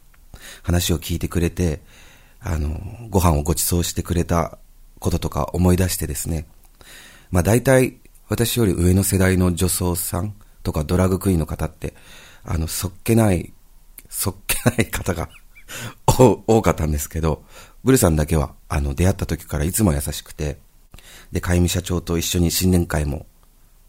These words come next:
やったりとか、かゆみ社長が料理を持ってきてくれて、で、その時のタッパーとか、あの、今でも使ってます。で、それで、あ、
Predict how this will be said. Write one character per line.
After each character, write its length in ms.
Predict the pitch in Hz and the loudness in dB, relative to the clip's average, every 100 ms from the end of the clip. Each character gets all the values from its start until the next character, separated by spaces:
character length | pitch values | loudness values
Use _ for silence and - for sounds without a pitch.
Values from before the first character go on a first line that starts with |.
| _ | _
や 80 | 80 | -6
っ 40 | - | -2
た 120 | 82 | -2
り 100 | 76 | -2
と 120 | - | -4
か、 320 | - 85 73 - - - - | -2 -2 -4 -12 -20 -20 -14
か 120 | - 87 | -2 0
ゆ 40 | |
み 80 | 85 | 2
社 120 | 87 | -2
長 180 | 87 82 | -2 -2
が 240 | 80 87 - - - - _ - | -2 -4 -8 -20 -20 -20 _ 2
料 180 | 101 82 | 4 4
理 80 | |
を 60 | 73 | 2
持 80 | 76 | -2
っ 40 | |
て 140 | - 80 | -4 -6
き 100 | - | -6
て 80 | |
く 140 | - 76 | -4 -4
れ 80 | 76 | -2
て、 380 | 107 98 76 - - - - - _ - | 2 2 2 -6 -20 -20 -20 -20 _ -6
で、 100 | 90 | 0
そ 100 | 110 | 2
の 60 | |
時 200 | 110 98 | 2 2
の 160 | 78 - - - | -2 -4 -12 -4
タ 80 | 87 | -4
ッ 40 | - | -2
パ 120 | 76 | -4
ー 40 | |
と 140 | 73 69 | -4 -8
か、 200 | - - - - - - - | -8 -10 -20 -20 -20 -20 -8
あ 100 | 73 | -4
の、 140 | 73 | 0
今 160 | 104 98 | 4 4
で 80 | 78 | 4
も 100 | 73 | 0
使 180 | - 90 | -2 -4
っ 40 | |
て 120 | - | -2
ま 120 | 80 78 | 0 0
す。 200 | - - - - - - - - - | -4 -8 -20 -20 -20 -20 -20 -20 -14
で、 360 | - 85 73 - - - - - _ _ _ - | -4 -2 -2 -6 -16 -20 -20 -20 _ _ _ -4
そ 100 | 104 | 2
れ 60 | 104 | 4
で、 80 | 101 | 4
あ、 240 | 104 | 2